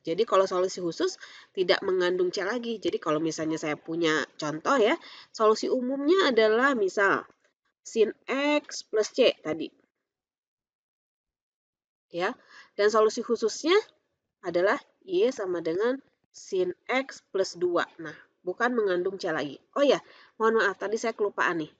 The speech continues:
Untuk solusi yang ini, yang contoh soal yang, eh, yang tadi contoh yang pertama ini, ya, ini mestinya Y-nya sama dengan sin X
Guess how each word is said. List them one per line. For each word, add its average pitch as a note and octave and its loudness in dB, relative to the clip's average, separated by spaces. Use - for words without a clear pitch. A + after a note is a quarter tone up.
Untuk B3 0
solusi C#4 2
yang B3 -2
ini, C#4 0
yang - -4
contoh G3+ -4
soal G3 -2
yang, F#3+ -2
eh, F3 0
yang F#3 -4
tadi F3+ -4
contoh F#3 -4
yang F3+ -2
pertama F3 -4
ini, C4+ 2
ya, F#3+ 0
ini A#3+ 2
mestinya B3+ 2
Y-nya G#3+ 4
sama A3 0
dengan G3 2
sin G3 0
X - -2